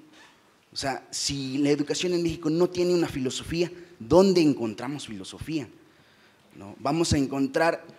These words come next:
porque creo que si encontramos la filosofía, encontramos principios. ¿Cuáles son esos principios de la educación en, en México?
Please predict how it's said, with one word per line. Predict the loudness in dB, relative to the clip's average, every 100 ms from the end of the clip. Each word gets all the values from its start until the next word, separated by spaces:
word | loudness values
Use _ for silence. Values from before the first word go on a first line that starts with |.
| _
porque | -10 -10 -8 -8
creo | -2 -2
que | 0
si | 0
encontramos | 0 0 -4 -4 -4
la | -4
filosofía, | -4 -4 -4 -8 -4 -2
encontramos | -2 -6 -6 -4 -2 -2 -2
principios. | -4 -2 0 2 0 0 -10 -4
¿Cuáles | 2 4 2 2
son | 0
esos | -2 -4
principios | 2 4 6 2 0 -10
de | -6
la |
educación | -6 -6 -8 -8 -8
en, | -10 -12 -20 -14
en | 0 4 6
México? | 4 -2 -8 -14